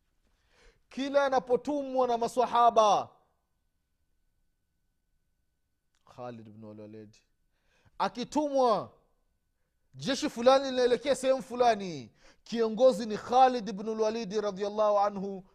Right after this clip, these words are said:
nusra inapatikana kwa sababu ya zile nywele za mtume wetu Muhammadin sallallahu alaihi wasallam.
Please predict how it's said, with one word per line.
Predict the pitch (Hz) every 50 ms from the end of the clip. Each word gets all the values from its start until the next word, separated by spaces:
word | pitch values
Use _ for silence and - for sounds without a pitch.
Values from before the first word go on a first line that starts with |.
| _ _
nusra | 131 147 165 170 - - 190 165 151
inapatikana | 147 143 139 - 139 - - 123 - 135 127 123 117 113 110 107 107 101 - _ _ _ _ _ _
kwa | - 117
sababu | - 135 131 135 135 131 131
ya | 123
zile | 110 127 131 127 135
nywele | 123 127 127 123 120
za | 104 117 110
mtume | 113 107 120 110 117
wetu | 117 113 117 117
Muhammadin | 110 104 98 _ 131 117 107 104 98 101 98
sallallahu | 95 _ - 104 101 98 98 98 98 98 98 87 95 95
alaihi | 95 95 98 101
wasallam. | 95 _ _ _ 104 101 98 101